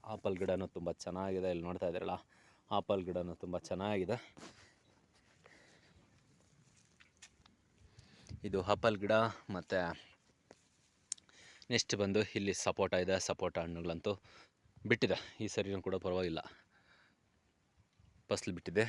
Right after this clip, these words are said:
ಹಾಗೆ ಕಿತ್ಲೆ ಹಣ್ಣದು ಕೂಡ ನಿಮಗೆ ನಾಟಿ ಮಾಡೋವಾಗ ಉಣೋವಾಗ ವ್ಲಾಗ್ ಮಾಡಿದ್ದೆ. ಇವತ್ತು ನೋಡಿ, ನಮ್ಮ ಕಿತ್ಲೆ ಹಣ್ಣು ಗಿಡದಲ್ಲಿ ಇಷ್ಟೇ ಇಷ್ಟು ಪಾಪ ಕಿತ್ಲೆ ಹಣ್ಣು ಗಿಡ ಇರೋದು, ಆದರೆ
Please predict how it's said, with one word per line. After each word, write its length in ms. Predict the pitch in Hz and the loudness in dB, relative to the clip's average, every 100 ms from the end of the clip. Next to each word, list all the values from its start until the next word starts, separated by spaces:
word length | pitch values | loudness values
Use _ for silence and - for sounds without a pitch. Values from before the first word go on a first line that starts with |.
| - - - - | 0 -18 -18 4
ಹಾಗೆ 260 | 131 143 143 127 139 - | 6 8 10 8 6 2
ಕಿತ್ಲೆ 240 | 131 135 135 | 4 8 10
ಹಣ್ಣದು 280 | 131 123 127 - | 8 4 2 6
ಕೂಡ 120 | 117 110 104 | 8 8 6
ನಿಮಗೆ 300 | 101 104 101 95 95 | 4 6 8 6 4
ನಾಟಿ 220 | 92 113 104 | 2 4 4
ಮಾಡೋವಾಗ 400 | 101 92 90 92 92 85 92 98 104 | 6 6 4 4 4 4 0 0 -2
ಉಣೋವಾಗ 320 | 101 92 90 85 | -2 0 0 2
ವ್ಲಾಗ್ 220 | 90 101 98 | 4 4 2
ಮಾಡಿದ್ದೆ. 340 | 87 80 92 101 - - - | -2 -2 -2 -2 -10 -18 -2
ಇವತ್ತು 240 | 98 92 98 | 2 2 6
ನೋಡಿ, 180 | 104 98 - _ - | 6 6 0 _ -2
ನಮ್ಮ 160 | 90 82 | -2 0
ಕಿತ್ಲೆ 260 | - - 104 | -2 8 10
ಹಣ್ಣು 160 | 98 95 87 | 12 10 8
ಗಿಡದಲ್ಲಿ 420 | 90 98 90 85 80 110 - 104 | 10 8 8 4 6 2 4 0
ಇಷ್ಟೇ 260 | - - 101 98 | 2 6 6 6
ಇಷ್ಟು 180 | - 87 | 2 -2
ಪಾಪ 160 | 85 80 87 - | 0 0 -2 -4
ಕಿತ್ಲೆ 260 | - 101 92 | -6 -2 0
ಹಣ್ಣು 160 | 87 78 | 0 -2
ಗಿಡ 100 | 82 95 90 | 2 4 4
ಇರೋದು, 320 | 82 76 82 80 107 - - - - - 165 90 | 2 -2 -6 -2 -4 -6 -20 -20 -20 -12 -2 0
ಆದರೆ 360 | 101 78 73 | 0 -4 -10